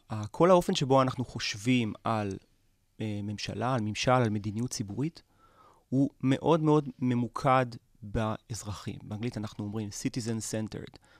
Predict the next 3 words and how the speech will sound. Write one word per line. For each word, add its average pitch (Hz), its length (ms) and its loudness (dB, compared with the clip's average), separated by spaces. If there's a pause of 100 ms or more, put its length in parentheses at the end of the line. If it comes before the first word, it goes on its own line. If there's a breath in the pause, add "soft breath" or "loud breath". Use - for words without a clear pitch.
(280)
האזרח 113 380 0
במרכז. 110 600 -4 (1040)
אמ, 110 800 -2